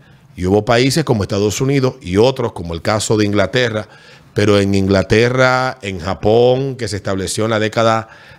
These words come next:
del cincuenta, esos límites también de disciplinamiento, en, en muchísimos países que lo hicieron muchísimo antes que, que nosotros,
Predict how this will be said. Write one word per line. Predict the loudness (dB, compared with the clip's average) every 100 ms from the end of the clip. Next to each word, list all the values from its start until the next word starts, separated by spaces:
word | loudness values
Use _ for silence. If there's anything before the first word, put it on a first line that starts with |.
| -4
del | -2 0
cincuenta, | -2 -2 0 2 2 0 -2 0
esos | 0 -2 0
límites | 2 2 0 -2
también | -2 0 2 2 0 0
de | -2
disciplinamiento, | -2 -2 -4 -4 -2 -2 -2 0 0 0 0 -4 -4 -12 -20 -20 -20 -4
en, | -2 -2 -4 -6 -6 -8 -10 -12 -16 -4
en | 0
muchísimos | 2 2 2 2 2
países | 0 -2 -2 -4 -2
que | -2 -2
lo | 0
hicieron | 0 0
muchísimo | 0 0 0 0
antes | 2 0
que, | 0
que | -4 -2
nosotros, | -2 0 0 0 -4